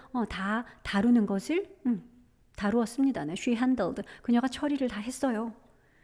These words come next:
자, in my professional opinion, 저의 전문가적인 견해로, 음, 나의 견해로, 누구의 견해로 할 때 이제 전치사 in 쓰죠. In my opinion, 요렇게 표현하잖아. 음, 그래서 나의 전문가적인 견해로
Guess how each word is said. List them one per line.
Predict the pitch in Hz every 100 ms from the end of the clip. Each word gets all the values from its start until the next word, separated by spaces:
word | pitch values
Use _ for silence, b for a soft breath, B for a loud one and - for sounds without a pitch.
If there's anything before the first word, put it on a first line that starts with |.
| b b
자, | -
in | - 285
my | 285 302
professional | 320 285 262 254 269 254 240
opinion, | 233 - 277 190 247 - B B B
저의 | 269 302 285
전문가적인 | 277 202 202 233 262 254 285 285 285
견해로, | 262 190 196 240 262 190 180 185 170 180 226
음, | 202 B B B B _ _ _ - -
나의 | 247 285
견해로, | 285 247 262 277 269
누구의 | 233 247 277
견해로 | 262 220 233 254 240
할 | 226
때 | 214
이제 | 180 -
전치사 | 202 202 226 -
in | 233 269 285
쓰죠. | 277 220 -
In | 214
my | 214 220 285
opinion, | 320 269 285 269 262 254 247
요렇게 | 185 190 226
표현하잖아. | - 254 208 - 143 175 _ -
음, | 202
그래서 | 208 208
나의 | 214 214
전문가적인 | 214 202 240 269 285 240 214
견해로 | 214 208 196 233 262 139